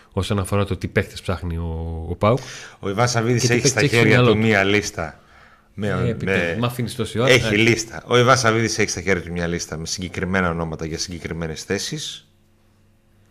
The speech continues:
Speaker 2: Ο Ζωζέ Μπότο με τον Ρασβάν Λουτσέσκο έχουν καταλήξει στους παίκτες που θέλουν.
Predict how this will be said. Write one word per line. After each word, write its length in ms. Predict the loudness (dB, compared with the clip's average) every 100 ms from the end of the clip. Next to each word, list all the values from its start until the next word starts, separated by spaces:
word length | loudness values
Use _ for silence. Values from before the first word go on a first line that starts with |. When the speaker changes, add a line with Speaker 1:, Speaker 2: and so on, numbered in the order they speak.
| _ _ _ _ _ _ _ _ _ _ _ _ _ _ _ _ _ _ _ _ _ _ -20 _
Speaker 2:
Ο 380 | 2 6 8 8
Ζωζέ 280 | 6 4 4
Μπότο 360 | 6 4 4
με 80 | 2
τον 100 | 4
Ρασβάν 340 | 4 4 4 4
Λουτσέσκο 420 | 2 0 2 2
έχουν 140 | 4
καταλήξει 440 | 2 2 2 2 0
στους 120 | -4
παίκτες 320 | -4 -4 -6
που 80 | -12
θέλουν. 440 | 0 2 4 -2